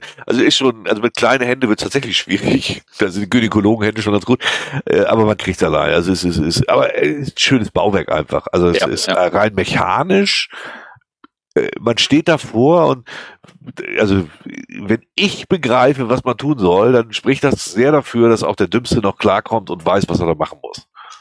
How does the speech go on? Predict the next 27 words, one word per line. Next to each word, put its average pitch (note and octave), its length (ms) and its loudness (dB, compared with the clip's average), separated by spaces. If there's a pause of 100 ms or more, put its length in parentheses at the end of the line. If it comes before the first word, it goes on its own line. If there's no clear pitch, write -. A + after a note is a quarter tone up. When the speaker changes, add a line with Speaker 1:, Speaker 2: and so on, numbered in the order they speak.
(540)
Speaker 2:
Und D3 320 0
was A#2 120 0
ich A#2+ 160 -4
gut D3+ 160 -6
finde, D3+ 320 0
er G2 60 2
ist - 120 0
halt A2 200 -2
mitten A#2+ 260 2
im F2+ 140 0
Ort, C#3 340 0
aber A#2+ 380 0
es A2+ 80 0
stört A2+ 240 0
dich - 100 -4
da E2 80 -8
eigentlich D#2+ 240 -8
keiner. D#2+ 420 -14
Also, F#2 200 -2 (120)
man A2 120 0
kann B2+ 120 2
das B2+ 140 0
mal A#2+ 100 0
eben G#2+ 140 2
schnell G2 220 2
machen, C#3 480 0
ähm, G#2 500 2